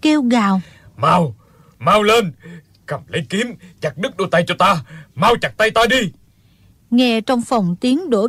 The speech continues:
Speaker 1: vỡ loảng xoảng, đồ đạc bị đập phá tanh bành. Không Tâm Thái sợ quá ôm chặt lấy mẹ, mặt tái mét. Thích Phương đưa tay nhẹ nhẹ vuốt ve an ủi nhưng không dám lên tiếng.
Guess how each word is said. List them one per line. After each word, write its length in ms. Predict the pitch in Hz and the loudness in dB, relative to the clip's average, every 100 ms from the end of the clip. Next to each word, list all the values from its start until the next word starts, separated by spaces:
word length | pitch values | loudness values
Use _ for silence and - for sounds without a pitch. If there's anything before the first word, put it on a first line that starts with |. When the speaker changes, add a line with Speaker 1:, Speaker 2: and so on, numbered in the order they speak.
| 240 | 0
Speaker 1:
vỡ 160 | 190 | 0
loảng 400 | 254 262 190 214 | 0 0 0 0
xoảng, 480 | 330 262 196 220 339 | 0 0 0 0 2
đồ 180 | 262 202 | 2 2
đạc 260 | 190 185 - | 0 -2 -2
bị 180 | 214 190 | 0 0
đập 160 | 196 | 0
phá 360 | 180 - 240 320 - | -4 -6 -4 -4 -2
tanh 240 | 311 311 | -2 0
bành. 220 | 254 190 170 _ _ - - | 0 0 0 _ _ -20 -20
Không 240 | - 302 254 | -4 0 2
Tâm 200 | 262 226 | 2 0
Thái 280 | 233 254 370 | -2 -4 -2
sợ 340 | - 214 185 202 | 0 0 0 -2
quá 200 | 240 285 349 | -4 -2 0
ôm 240 | 254 262 | 0 0
chặt 240 | 247 240 196 | 0 -2 0
lấy 140 | 311 | -2
mẹ, 340 | 370 226 180 190 - | -2 -2 -2 -4 0
mặt 160 | 233 214 _ | 0 0 _
tái 200 | 254 285 | -6 -4
mét. 300 | 370 370 466 _ _ _ _ _ | -2 -2 -2 _ _ _ _ _
Thích 140 | - - | -4 -2
Phương 380 | - 269 233 226 | 2 2 2 2
đưa 140 | 269 | 0
tay 300 | 254 262 240 | 2 0 2
nhẹ 260 | 220 208 180 | 2 2 0
nhẹ 400 | 180 175 180 196 - | 0 0 0 -2 2
vuốt 180 | 359 - | 0 0
ve 180 | 269 247 | -2 -2
an 280 | - 247 220 | 0 0 0
ủi 340 | - 208 180 247 - - | 2 0 2 0 -2 0
nhưng 240 | 254 233 | 2 2
không 360 | 220 - 233 208 | 0 -4 -2 -2
dám 220 | 220 247 | -4 -4
lên 300 | 339 269 214 | 0 0 0
tiếng. 300 | - 240 302 | 0 -2 -2